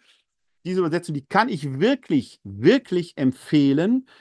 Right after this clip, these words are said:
Ich zitiere Ihnen gleich mal hier aus Fridolin Stier, diese berühmte Stelle aus Johannes zweiundzwanzig. Fridolin Stier wird leider nicht mehr neu aufgelegt. Wenn Sie diese Bibelübersetzung haben wollen, müssten Sie gucken, dass Sie die mal antiquarisch bekommen.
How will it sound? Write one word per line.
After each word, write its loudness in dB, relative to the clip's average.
Ich -12
zitiere -2
Ihnen -2
gleich -2
mal -2
hier -2
aus -2
Fridolin -2
Stier, -6
diese -6
berühmte -4
Stelle -6
aus -8
Johannes -6
zweiundzwanzig. -4
Fridolin 0
Stier -2
wird 2
leider -2
nicht -6
mehr -4
neu 0
aufgelegt. -4
Wenn 2
Sie -6
diese -8
Bibelübersetzung -2
haben -4
wollen, 2
müssten -2
Sie -8
gucken, -16
dass -4
Sie -10
die 0
mal -2
antiquarisch -8
bekommen. -10